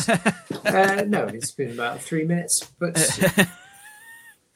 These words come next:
Speaker 2: for some arbitrary reason, I've held it back for a week because that's
Speaker 1: Yes.
Speaker 2: the nature of scheduled podcast. Anyway.
Speaker 1: It's just the,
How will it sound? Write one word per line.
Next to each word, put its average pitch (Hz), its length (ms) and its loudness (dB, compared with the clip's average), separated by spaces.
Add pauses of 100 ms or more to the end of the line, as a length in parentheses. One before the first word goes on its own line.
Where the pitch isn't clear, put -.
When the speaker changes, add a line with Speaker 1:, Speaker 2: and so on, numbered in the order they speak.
Speaker 2:
for - 60 -16
some 156 300 -2
arbitrary 156 440 2
reason, 165 320 4
I've 151 120 -4
held 180 400 0
it 202 180 2
back - 320 2
for - 160 -8
a 110 80 -4
week 104 400 -4
because - 580 -10 (480)
that's 131 160 -6
Speaker 1:
Yes. - 380 -8
Speaker 2:
the 123 80 -8
nature 113 360 -4
of - 100 -14 (680)
scheduled 95 580 -6 (160)
podcast. 98 340 -10
Anyway. 135 220 4
Speaker 1:
It's - 120 -2
just 135 200 -8
the, 135 200 -8